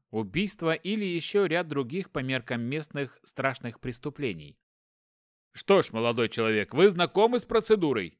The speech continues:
спросил Локс. «В общих чертах», ответил я. «Буду не против уточнить». Итак,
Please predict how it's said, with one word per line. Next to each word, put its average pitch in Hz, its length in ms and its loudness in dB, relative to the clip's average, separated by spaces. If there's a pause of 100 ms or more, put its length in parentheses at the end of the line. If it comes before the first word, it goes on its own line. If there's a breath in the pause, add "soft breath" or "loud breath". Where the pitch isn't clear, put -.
(100)
спросил 120 560 -2
Локс. 113 380 -4 (420)
«В 104 180 -10
общих 175 380 -2
чертах», 170 640 -4 (180)
ответил 101 460 -6
я. 85 240 -10 (300)
«Буду 147 320 2
не 151 120 0
против 156 460 -2
уточнить». 143 640 -6 (880)
Итак, 120 500 2